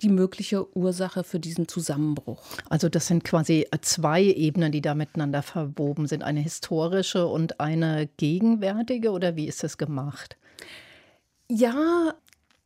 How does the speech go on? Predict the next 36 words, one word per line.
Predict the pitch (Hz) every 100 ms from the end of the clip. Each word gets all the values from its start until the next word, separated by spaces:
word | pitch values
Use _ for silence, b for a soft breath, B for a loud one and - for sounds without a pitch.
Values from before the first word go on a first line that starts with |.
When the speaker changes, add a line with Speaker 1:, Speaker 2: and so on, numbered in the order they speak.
| -
Speaker 1:
das | 233
ist | - 294
tatsächlich | 294 269 - 285 294 269
jetzt | 262 254
dieser | 247 240
Punkt, | 220 254 269
wo | 233
man | 233 220
sehr | 196 214 214
genau | 208 190 180
hingucken | 185 220 214 - - 156
muss. | 156 156 -
Es | - -
gibt | 240 294 -
diese | 254 233
zwei | - 196 185
Hauptstränge, | 185 302 - - - 277 285 -
aber | 190
es | 202 -
gibt | 214 -
ja | -
auch | 190
noch | 202 190
die | 202
Einschübe, | - 170 220 - 247 240
von | 233 220
denen | 226
ich | 220
schon | - 220
kurz | - 226 -
sprach, | - - 202 214 -
die, | 196 196 190
ähm, | 190 180 180 -
Gedankenwelt | 185 175 220 - 240 226 196 208 208
von | - 202
Landi. | 196 190 220 233 233